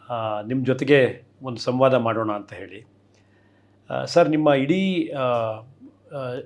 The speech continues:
ಜೀವನವನ್ನ ಹಿಂದೆ ನೋಡಿದಾಗ ಈ, ಈ ಸಾಹಿತ್ಯದ ಎಳೆ ಅನ್ನೋದು ನಿಮ್ಮ ಎಲ್ಲ ಕೆಲಸಗಳಲ್ಲೂ ಎದ್ದು ಕಾಣ್ತದೆ. ಆ, ನಿಮ್ಮದು ಬರವಣಿಗೆ ಇದೆ, ಅಧ್ಯಾಪನ ಇತ್ತು, ಹಾಗೆ ದೂರದರ್ಶನ, ಚಲನಚಿತ್ರ,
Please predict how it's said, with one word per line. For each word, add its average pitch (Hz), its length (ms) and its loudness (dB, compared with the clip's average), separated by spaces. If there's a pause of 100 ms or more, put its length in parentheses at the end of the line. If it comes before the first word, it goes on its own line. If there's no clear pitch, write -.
(220)
ಜೀವನವನ್ನ 143 500 4 (460)
ಹಿಂದೆ 135 280 -2
ನೋಡಿದಾಗ 123 400 6 (1160)
ಈ, 135 180 -2 (500)
ಈ 160 100 -2
ಸಾಹಿತ್ಯದ 208 640 4
ಎಳೆ 175 320 8
ಅನ್ನೋದು 156 360 2
ನಿಮ್ಮ 131 460 -2
ಎಲ್ಲ 151 360 2
ಕೆಲಸಗಳಲ್ಲೂ 151 920 0
ಎದ್ದು 147 380 -4
ಕಾಣ್ತದೆ. 127 640 0 (720)
ಆ, 123 240 0
ನಿಮ್ಮದು 139 320 0
ಬರವಣಿಗೆ 139 460 6
ಇದೆ, 110 240 -2
ಅಧ್ಯಾಪನ 143 520 2
ಇತ್ತು, 110 520 -2 (560)
ಹಾಗೆ 135 480 2
ದೂರದರ್ಶನ, 127 640 -2
ಚಲನಚಿತ್ರ, 131 720 -4